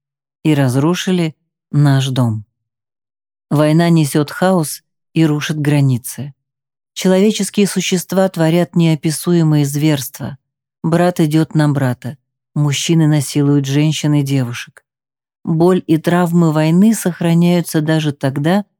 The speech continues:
когда на поверхности все успокаивается и условия становятся мягче. После падения Сайгона в тысяча девятьсот семьдесят пятом году мы с мамой и младшим братом поселились там в большом доме,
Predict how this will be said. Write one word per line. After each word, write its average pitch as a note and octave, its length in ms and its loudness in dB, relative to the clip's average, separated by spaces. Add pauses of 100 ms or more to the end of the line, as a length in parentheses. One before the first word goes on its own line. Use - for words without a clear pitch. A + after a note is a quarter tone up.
(160)
когда D#3+ 260 2
на A3+ 140 4
поверхности G3+ 720 0
все F#3+ 220 0
успокаивается D#3 1120 -2 (300)
и D#3 80 2
условия D#3 640 0
становятся C#3+ 720 -2
мягче. C#3+ 640 -4 (840)
После G#3 340 0
падения F#3+ 580 2
Сайгона F3+ 720 0
в - 120 -12
тысяча D#3 400 -4
девятьсот D#3 480 0
семьдесят D#3 540 -2
пятом D3 380 -2
году D#3 420 0 (440)
мы G3 180 4
с - 160 -6
мамой A3 380 4
и F3 140 -2
младшим F3+ 500 0
братом G3+ 400 0
поселились F3+ 720 0
там E3+ 360 -2
в D#3 160 -4
большом E3 520 0
доме, C#3+ 400 0